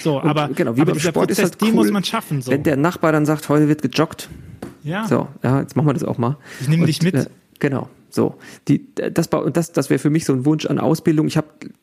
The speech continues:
Speaker 2: jetzt diese Woche, ähm, hab ich mit, äh, pastorale Assistentinnen und Assistenten gearbeitet, da ging's um Predigt.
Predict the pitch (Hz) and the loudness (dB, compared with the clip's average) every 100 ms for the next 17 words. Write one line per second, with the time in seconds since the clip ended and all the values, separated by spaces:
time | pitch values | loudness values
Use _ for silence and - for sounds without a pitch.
0 | - 151 - - - 196 226 165 - 131 | -2 -2 -2 -10 0 4 4 2 -2 -6
1 | 127 - 123 127 131 131 - 135 - - | -6 -2 0 2 0 -2 -2 -2 -4 -10
2 | - _ 131 120 123 123 - - 139 135 | -10 _ -4 -2 0 -2 -6 -8 -2 0
3 | 143 156 127 127 127 131 135 120 123 131 | 2 0 -2 -4 -2 0 0 0 -2 -2
4 | 139 135 135 135 131 131 147 - - 151 | 0 0 2 2 2 0 -2 -4 -2 0
5 | 214 208 | 0 -2